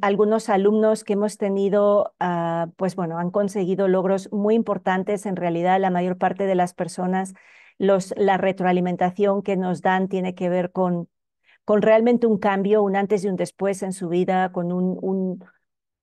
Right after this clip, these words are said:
un tener un montón de opciones para hacer frente a los desafíos y sobre todo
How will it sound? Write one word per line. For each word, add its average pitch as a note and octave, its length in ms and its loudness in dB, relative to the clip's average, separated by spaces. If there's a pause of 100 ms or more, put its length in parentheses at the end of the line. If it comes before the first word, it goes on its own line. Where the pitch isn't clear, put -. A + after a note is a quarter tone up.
(140)
un B3+ 160 4
tener B3+ 280 4
un B3 80 4
montón A3+ 360 4
de A3+ 100 4
opciones G#3 420 0
para G3 200 2
hacer F#3+ 200 -2
frente G#3 300 0
a G3+ 60 4
los F#3+ 160 0
desafíos G3 800 0
y G3+ 140 -4
sobre F#3 360 -2
todo G#3 680 2